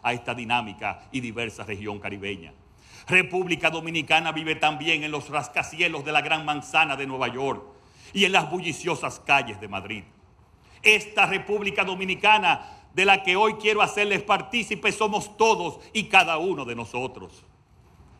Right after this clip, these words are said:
Hombres y mujeres que vivimos en esta isla o que desarrollan sus proyectos de vida en la lejanía. Es la república de aquellos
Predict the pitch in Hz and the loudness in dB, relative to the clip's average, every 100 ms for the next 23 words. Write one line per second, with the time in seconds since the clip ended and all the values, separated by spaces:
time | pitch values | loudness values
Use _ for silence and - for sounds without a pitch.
0 | _ - 123 190 185 180 190 165 123 156 | _ -4 -2 -2 -2 -4 -6 -8 -2 -2
1 | 143 87 - _ _ - - 190 196 180 | -2 -6 -20 _ _ -20 -4 -2 -2 -4
2 | 220 208 208 208 196 208 208 185 196 220 | -4 -2 -2 -2 0 -2 2 2 2 0
3 | 165 127 120 87 - - - 226 220 208 | -8 -4 -2 -2 -6 -4 0 2 2 2
4 | 202 185 196 233 208 185 208 - 190 208 | 4 2 4 0 0 -4 -4 -2 0 0
5 | 208 190 185 151 220 202 165 - - 131 | 0 -2 -2 -2 -4 2 2 2 -6 -8
6 | 135 127 117 107 127 110 76 _ _ _ | -6 -4 -6 -6 -8 -10 -14 _ _ _
7 | _ _ - - - 143 180 180 160 160 | _ _ -20 -20 -2 2 2 2 0 0
8 | 160 - 143 185 156 151 139 151 147 151 | 0 -8 -4 -2 -2 -6 -4 -2 -2 -2
9 | 147 160 170 139 139 - | -4 -4 -4 -2 -6 -6